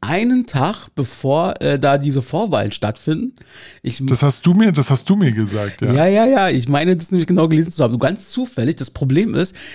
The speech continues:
Speaker 1: die spielen ihn ja damit auch noch in die Karten, weil er sagt, die machen
Speaker 2: Ja.
Speaker 1: ja alles, damit ich nicht Präsident werden darf und bla, bla, bla.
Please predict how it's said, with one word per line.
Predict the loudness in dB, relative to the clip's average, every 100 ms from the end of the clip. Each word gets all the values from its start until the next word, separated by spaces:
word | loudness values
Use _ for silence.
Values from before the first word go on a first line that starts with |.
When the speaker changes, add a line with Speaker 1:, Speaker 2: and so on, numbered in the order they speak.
| -8 -2
Speaker 1:
die | -2
spielen | -2 -2 0 0 0
ihn | 0 2
ja | 2
damit | 2 2 0
auch | -2 -2
noch | -2
in | -2
die | -2
Karten, | -2 -2 0 0
weil | 0
er | -2 -2
sagt, | -4 0
die | 0
machen | 2 2 2
Speaker 2:
Ja. | 2
Speaker 1:
ja | 0
alles, | 0 0 0
damit | -2 0
ich | -2
nicht | -4 -4
Präsident | -2 0 0 -2 -2
werden | -2 0
darf | -2 -2
und | 0
bla, | 0
bla, | 0 -2
bla. | -2